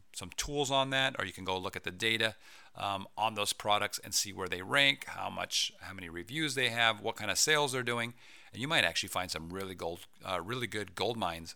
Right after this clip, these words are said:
uh, within those products. You might find that one particular seller has, you know, twenty products and five of them are awesome, and you wanna get into it. So, you know, click on the, that brand name and check it out. I think you'll, you'll be really surprised.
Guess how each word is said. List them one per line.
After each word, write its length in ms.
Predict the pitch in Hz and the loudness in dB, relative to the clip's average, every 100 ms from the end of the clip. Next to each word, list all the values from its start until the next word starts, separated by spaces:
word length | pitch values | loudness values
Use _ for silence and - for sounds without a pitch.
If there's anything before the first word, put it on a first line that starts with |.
| - | -8
uh, 180 | 90 80 | -4 -4
within 460 | 87 92 110 101 95 - - - | -4 0 2 0 -4 -16 -20 -8
those 220 | 95 92 | -6 -6
products. 540 | - - 127 82 - - - - - | -2 4 6 6 0 -10 -18 -20 -16
You 80 | 107 | -4
might 160 | 107 107 | -2 0
find 180 | 107 | 0
that 140 | 98 95 | 0 -2
one 100 | 104 | -4
particular 340 | - 117 98 | -4 0 0
seller 380 | - 117 117 101 | 0 2 2 4
has, 380 | 85 98 92 - - - - - - - | 6 6 4 -2 -8 -20 -20 -20 -20 -12
you 80 | |
know, 100 | 92 85 | -8 -4
twenty 280 | - 123 117 | -4 -2 -4
products 460 | - 123 131 147 | 2 4 4 0
and 180 | 107 87 - - | -4 -6 -10 -18
five 340 | - 135 147 | 0 2 2
of 80 | 123 | 0
them 160 | 107 95 | 0 4
are 120 | 92 | 4
awesome, 440 | 131 139 - 85 | 4 2 0 -8
and 100 | 92 | -12
you 60 | 92 | -6
wanna 160 | 90 87 | -6 -4
get 140 | 85 | -8
into 240 | 104 - | -8 -8
it. 100 | - - - - | -8 -12 -20 -10
So, 280 | - 120 110 - - | -2 -2 -2 -12 -20
you 80 | - | -8
know, 60 | 101 | -8
click 260 | - 151 | -6 -6
on 100 | 147 | -2
the, 140 | 127 92 90 | 2 0 0
that 160 | 92 | -2
brand 220 | 85 92 87 | -2 -6 -6
name 220 | 82 82 - - | -8 -10 -16 -16
and 420 | - 85 82 82 85 | -12 -10 -10 -14 -6
check 160 | - 110 | -4 0
it 60 | |
out. 180 | 113 107 - | 2 0 -4
I 80 | 80 | -14
think 140 | 85 | -14
you'll, 260 | - 87 82 - | -8 -8 -8 -14
you'll 100 | 101 | -16
be 220 | 90 98 85 - - - - | -10 -10 -10 -20 -20 -20 -16
really 200 | 98 98 | -10 -4
surprised. 600 | 90 - 104 98 82 - | -4 -4 0 2 2 -2